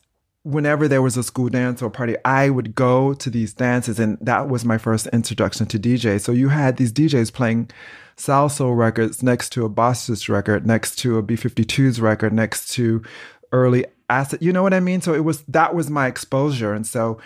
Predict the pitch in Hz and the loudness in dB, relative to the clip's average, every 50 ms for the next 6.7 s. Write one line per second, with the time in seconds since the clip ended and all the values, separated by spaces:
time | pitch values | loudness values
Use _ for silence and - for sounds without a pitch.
0 | - - - - - _ - 139 143 139 - 123 139 139 139 131 - - 120 123 | -20 -20 -20 -20 -20 _ -10 -8 -6 -2 0 2 2 2 2 0 0 0 0 0
1 | 117 117 107 - - 101 98 92 101 95 104 120 135 202 - - 117 104 - 127 | 0 -2 -2 -2 -2 -2 -2 -2 -2 -4 -4 -4 -6 -6 -6 -6 -4 0 2 2
2 | 127 139 139 139 139 139 123 - 123 113 127 117 101 120 113 - - 123 113 110 | 4 4 4 6 4 4 4 2 2 2 2 2 4 2 0 0 2 2 4 4
3 | 113 117 120 117 113 117 117 107 117 117 104 117 113 113 120 120 131 - - 120 | 4 4 4 4 4 2 2 2 2 0 2 2 2 2 2 2 0 0 0 0
4 | 117 110 110 113 - - 123 117 113 110 110 107 107 107 104 117 113 - 113 110 | 0 2 2 0 0 -2 -2 -2 0 0 0 0 0 0 0 0 0 0 0 0
5 | 107 - 113 - 107 101 - 110 104 101 110 127 - - 127 107 104 110 107 107 | 0 0 -2 -4 -4 -4 0 0 2 2 2 2 0 0 -2 0 0 0 0 0
6 | 101 107 98 101 98 98 104 107 113 117 131 165 190 | -2 0 0 0 0 0 0 0 0 0 -2 -2 -4